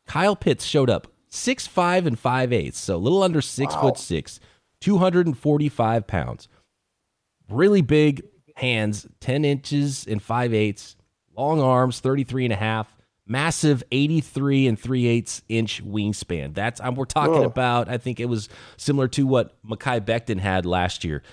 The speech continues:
Speaker 1: in the N F L draft, who had these massive long arms, right? So that's a huge wingspan.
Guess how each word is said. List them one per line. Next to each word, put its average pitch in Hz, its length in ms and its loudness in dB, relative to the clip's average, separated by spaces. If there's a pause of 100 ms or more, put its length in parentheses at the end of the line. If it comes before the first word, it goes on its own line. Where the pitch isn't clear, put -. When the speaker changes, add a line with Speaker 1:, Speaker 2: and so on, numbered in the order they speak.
Speaker 1:
in 95 80 -2
the 95 100 0
N 87 80 0
F - 120 -8
L 85 100 -2
draft, 76 320 -8
who 98 80 -6
had 98 120 -2
these 95 140 -6
massive 95 420 -2
long 80 260 0
arms, 76 300 -8
right? 80 180 -8
So - 80 -10
that's 135 220 0
a 113 40 0
huge 123 360 2
wingspan. 92 600 -4